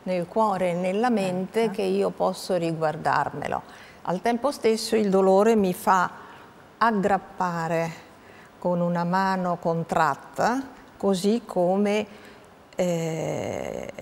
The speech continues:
Speaker 1: gli arti contratti venivano attribuiti a manifestazioni isteriche.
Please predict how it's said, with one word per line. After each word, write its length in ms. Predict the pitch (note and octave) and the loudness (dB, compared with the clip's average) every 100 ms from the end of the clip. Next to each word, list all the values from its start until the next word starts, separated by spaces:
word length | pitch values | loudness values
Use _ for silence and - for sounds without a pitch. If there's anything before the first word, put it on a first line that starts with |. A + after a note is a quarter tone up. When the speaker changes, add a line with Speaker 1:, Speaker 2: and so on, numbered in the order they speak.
| - - - | -14 -16 -10
Speaker 1:
gli 180 | E3+ F#3 | -4 0
arti 460 | F#3 F#3 - E3+ | 0 -2 -4 -6
contratti 840 | - G3+ A#3 A3+ G3 F#3 - - A3 | -2 0 0 0 2 0 -2 -2 0
venivano 480 | G3 F3+ F3 F3 | 0 -2 -4 -4
attribuiti 680 | E3+ - E3+ F3+ G3+ G3 G3 | -4 -4 -4 0 0 0 0
a 60 | F3 | -2
manifestazioni 1040 | E3 E3 E3 D#3 - D3+ - D#3+ D#3 D#3 | -2 -4 -4 -4 -4 -6 -4 -2 -2 -4
isteriche. 800 | D3+ - C#3+ B2+ - - - - | -4 -4 -4 -4 -4 -8 -10 -14